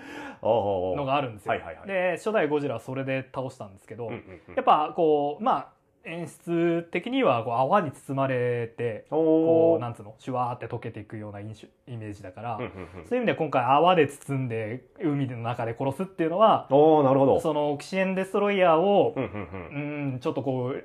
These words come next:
Speaker 2: リアリティある形に落とし込んだ
Speaker 1: はあ。
Speaker 2: 作戦だったのかな。
Speaker 1: なるほどね。
Speaker 2: うん。
Speaker 1: 泡で包んで沈めるってんなアホなとも思ったけど、
Speaker 2: <laughs>
Speaker 1: ちゃんとまあオキシジェンデストロイヤーっていう要素もありつつ。
Speaker 2: ありつつ。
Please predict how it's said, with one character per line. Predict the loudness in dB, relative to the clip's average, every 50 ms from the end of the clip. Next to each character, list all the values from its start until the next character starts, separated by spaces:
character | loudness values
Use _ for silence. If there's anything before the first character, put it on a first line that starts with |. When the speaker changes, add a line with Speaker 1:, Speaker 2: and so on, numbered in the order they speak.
| -6 -2
Speaker 2:
リ | 2 2 4
ア | 4 4
リ | 2 0 0
テ | -2 -2
ィ | 0 0 0 0
あ | -2
る | -2 -2
形 | -4 -8 -8 -8 -10 -8 -8 -8
に | -8 -6 -6
落 | -6 -2
と | 2 4
し | 6
込 |
ん | 6 6 6 4 4 4 2
だ | 0
Speaker 1:
は | 0 -2 -4
あ。 | -8 -14 -20 -20 -20 -20 -20 _ _ -10
Speaker 2:
作 | -10 -8 -8
戦 | -8 -6 -6
だ | -6 -8
っ | -8
た | -10 -12
の | -12
か | -10 -8
な。 | -6 -4 -2 -2 0
Speaker 1:
な | 2
る | 2 2
ほ | 2 4 4
ど | 4 4
ね。 | 4 4 2 2 0 -2 -4 -10
Speaker 2:
う | -12
ん。 | -12 -12 -14 -16 -18 -20 _ -18 -14
Speaker 1:
泡 | -12 -10 -8 -6 -4
で | -4 -4
包 | -6 -8 -10 -10 -8
ん | -8
で | -10
沈 | -12 -14 -12 -10 -8
め | -8 -6
る | -6
っ | -8
て | -8 -8 -10 -10 -8
ん | -10 -8 -4
な | -2 0 0
ア | 0
ホ | 0 0 0
な | 0 -2
と | -4
も | -6 -8
思 | -8 -10 -8
っ | -8
た | -8 -8
け | -8 -6
ど、 | -8 -8 -10 -10 -14 _
Speaker 2:
<laughs> | _ _ _ _
Speaker 1:
ち | -8
ゃ | -6
ん | -6
と | -4
ま | -2 -4
あ |
オ | -4 -4
キ | -6
シ | -8
ジ | -8 -6
ェ |
ン | -6
デ | -6 -8
ス | -8 -8
ト | -6
ロ | -6 -6
イ | -6
ヤ | -6 -8
ー |
っ | -10
て | -10 -8
い |
う | -8
要 | -8 -8
素 | -10 -12
も | -12 -12
あ | -12
り | -12 -14
つ | -18 -20 _
つ。 | -14 -12
Speaker 2:
あ | -10
り | -10 -10
つ | -12 -16 -20
つ。 | _